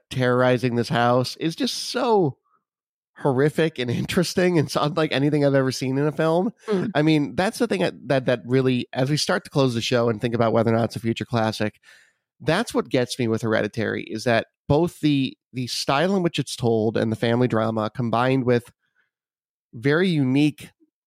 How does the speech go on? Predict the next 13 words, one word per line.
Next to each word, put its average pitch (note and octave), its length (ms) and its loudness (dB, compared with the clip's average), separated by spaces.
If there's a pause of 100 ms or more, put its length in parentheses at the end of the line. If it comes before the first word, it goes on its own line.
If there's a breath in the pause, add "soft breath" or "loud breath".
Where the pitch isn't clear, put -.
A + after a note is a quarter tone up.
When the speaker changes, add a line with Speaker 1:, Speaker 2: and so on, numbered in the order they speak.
(100)
Speaker 1:
occult C3+ 520 0
and B2 160 -2
horror B2 380 2
imagery A#2 460 2
that A2+ 120 2
I've A2+ 160 2
not A#2 220 2
really B2 220 2
seen A#2+ 500 0
in G#2+ 140 -4
a A2 60 0
film A2+ 240 -2
before G2+ 460 -4